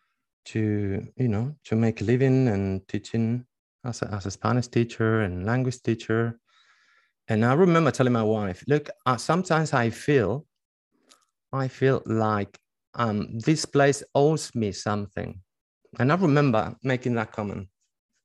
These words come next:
This is before I was even aware of any kind of, I was always aware of this magical side of this thing we call life.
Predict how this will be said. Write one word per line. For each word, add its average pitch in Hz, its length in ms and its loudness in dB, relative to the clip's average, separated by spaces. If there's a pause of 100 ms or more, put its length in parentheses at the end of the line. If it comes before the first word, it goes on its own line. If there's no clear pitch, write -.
(220)
This 147 180 -4
is 214 120 -4
before 123 420 2
I 110 60 4
was 107 260 -2
even 101 200 0
aware 101 400 0
of 95 120 -4
any 95 200 -6
kind 98 220 -6
of, 92 140 -12 (340)
I 143 120 4
was 147 280 0
always 123 480 0
aware 101 460 -4 (880)
of 107 200 -6
this 120 200 -4
magical 113 400 0
side 101 480 -2 (1120)
of 104 160 2 (400)
this 90 160 -2
thing 104 200 0
we 98 80 0
call 98 260 0
life. 98 540 0